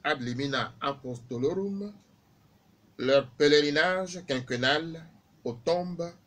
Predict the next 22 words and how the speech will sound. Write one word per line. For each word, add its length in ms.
des 260
apôtres 520
Pierre 280
et 80
Paul 500
en 200
octobre 580
deux 200
mille 180
vingt-trois. 500
Ils 240
ont 100
également 420
précisé 600
les 120
contours 680
de 80
la 140
participation 840
de 80
l'évêque 520
délégué 680